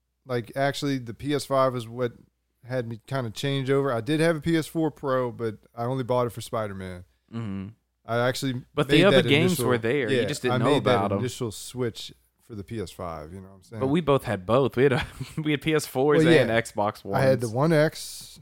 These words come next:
Speaker 1: and the, and the P S four, but, uh,
Speaker 2: You saw
Speaker 1: I had to
Speaker 2: me.
Speaker 1: make a decision
Speaker 2: I
Speaker 1: for
Speaker 2: had
Speaker 1: this
Speaker 2: that
Speaker 1: new
Speaker 2: base
Speaker 1: console
Speaker 2: model.
Speaker 1: coming out.
Speaker 2: I
Speaker 1: And
Speaker 2: bought an Xbox One specifically to play with you, remember?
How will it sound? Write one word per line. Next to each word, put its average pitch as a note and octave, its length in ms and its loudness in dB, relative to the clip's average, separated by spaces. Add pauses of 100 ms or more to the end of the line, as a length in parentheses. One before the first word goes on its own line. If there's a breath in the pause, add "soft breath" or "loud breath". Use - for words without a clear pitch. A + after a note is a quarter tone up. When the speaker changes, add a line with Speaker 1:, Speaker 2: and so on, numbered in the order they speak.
Speaker 1:
and B2 220 -2
the, A#2+ 240 0
and A#2 380 -6
the A2 80 -16
P A#2 200 -18
S A2 100 -10
four, B2+ 440 0
but, A2+ 220 -4
uh, G#2 320 -4 (260)
Speaker 2:
You A#2+ 100 -12
saw A#2+ 140 0
Speaker 1:
I B2+ 60 6
had D3+ 120 4
to D3 40 4
Speaker 2:
me. D3 60 2
Speaker 1:
make D3 140 2
a C#3+ 40 -2
decision B2+ 540 2
Speaker 2:
I - 20 -10
Speaker 1:
for G2 60 -8
Speaker 2:
had G#2 100 -6
Speaker 1:
this A2+ 160 -2
Speaker 2:
that A2 60 -6
Speaker 1:
new B2 120 2
Speaker 2:
base A2+ 100 -2
Speaker 1:
console B2+ 320 2 (120)
Speaker 2:
model. F#2+ 60 -6
Speaker 1:
coming F#2+ 380 -6
out. E2+ 220 -14 (200)
Speaker 2:
I A#2 80 -2
Speaker 1:
And G#2 80 -2
Speaker 2:
bought E3 180 4
an B2 80 -2
Xbox A#2+ 480 0
One B2 200 0
specifically A#2 600 0
to F3 180 2
play G2+ 240 2
with F#2 180 -4
you, F#2 160 -4
remember? A2 440 -2